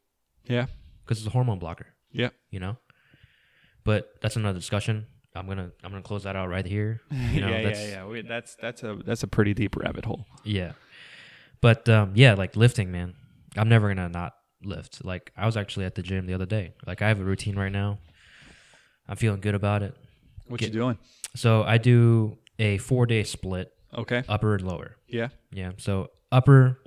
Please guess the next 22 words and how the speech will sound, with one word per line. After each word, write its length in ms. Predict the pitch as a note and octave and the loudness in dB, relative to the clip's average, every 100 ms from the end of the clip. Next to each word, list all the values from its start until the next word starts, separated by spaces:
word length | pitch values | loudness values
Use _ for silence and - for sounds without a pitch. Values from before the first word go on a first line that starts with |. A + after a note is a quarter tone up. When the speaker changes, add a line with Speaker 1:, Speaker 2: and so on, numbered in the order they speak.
| - | -6
Speaker 2:
is 280 | A2 G2+ F#2+ | -4 -2 -2
Monday, 300 | G#2 A2 A#2 | -2 0 0
Thursday. 500 | A2 G2+ F#2+ F#2+ G#2+ _ _ - _ _ | 0 -2 -4 -6 -8 _ _ -20 _ _
I 120 | G2+ F#2+ | -6 -4
hit 180 | G2 | -4
my 120 | F2+ F2 | -6 -6
chest, 380 | - A#2+ A#2 | 0 2 0
my 80 | F2+ | -4
back, 400 | E2+ G2+ G#2 G2+ | -6 -2 -2 -4
my 120 | F2+ | -8
arms. 600 | E2 F#2+ G2 G2 G2 - _ - - - - _ _ _ _ - | -8 -6 -4 -6 -10 -18 _ -14 -14 -20 -20 _ _ _ _ -8
And, 260 | G2 G2 | -4 -2
uh, 380 | G2 F#2+ F2+ E2+ - - | 0 0 -2 -4 -8 2
Tuesday, 480 | B2 A2 A2+ G2 F#2+ | 6 6 4 0 0
Friday 580 | - A2+ A2 F#2 F2 - - | 2 4 4 0 -8 -12 -12
is 180 | F#2+ F#2 | -10 -6
lower 200 | F#2+ F2 | -4 -6
body. 320 | - - D2 | -10 -14 -12
So 180 | - F2 | -8 -8
I 40 | |
do 120 | F2 | -8
squats, 840 | - - G2 F#2 - - - - - | -10 -4 -4 -4 -6 -14 -18 -20 -20